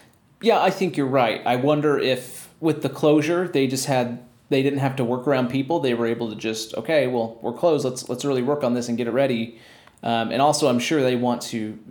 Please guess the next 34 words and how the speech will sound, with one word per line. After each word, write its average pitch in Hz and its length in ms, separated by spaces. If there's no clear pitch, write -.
you 117 120
know, 104 120
get 147 240
people 135 300
over 156 220
to 113 40
California 110 500
Adventure. 117 520
Uh, 107 100
this 117 200
is 117 100
a 113 80
reason 123 320
to 113 100
go, 127 300
especially 123 480
if 117 100
you're 117 100
not 117 280
from 120 180
the 104 140
area, 110 520
uh, 101 280
for - 300
sure. - 380
I 143 60
mean, 143 140
I 185 120
would 196 180
still 123 180
love 110 200
to 117 80
go. 107 260
I'm 120 440